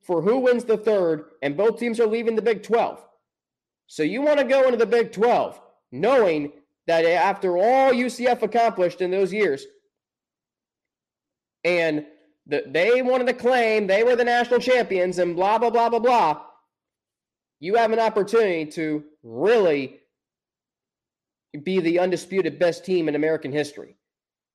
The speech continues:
When you see U C F and Houston leave, U C can be the best team in history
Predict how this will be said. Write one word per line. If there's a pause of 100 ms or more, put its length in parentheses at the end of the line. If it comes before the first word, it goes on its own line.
When
you
see
U
C
F
and
Houston
leave, (1000)
U
C
can
be
the
best
team
in
history